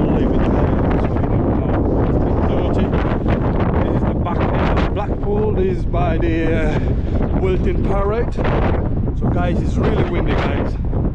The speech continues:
It's really, really, really windy. Is that the back end of a hotel here? Guys,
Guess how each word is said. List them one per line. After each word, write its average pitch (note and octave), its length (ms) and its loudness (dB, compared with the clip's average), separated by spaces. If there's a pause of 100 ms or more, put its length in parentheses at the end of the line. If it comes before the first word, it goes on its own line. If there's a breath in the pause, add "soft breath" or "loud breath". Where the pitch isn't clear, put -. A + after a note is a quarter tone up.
(600)
It's - 120 0
really, F#3+ 420 0
really, - 460 0
really - 380 -2
windy. - 320 -2
Is - 80 0
that C#4 80 -2
the C#4+ 60 -2
back D4 300 -2
end C4+ 120 -2
of C4 120 -2
a A#3+ 60 0
hotel A#3+ 460 -2
here? - 320 0 (840)
Guys, - 360 -4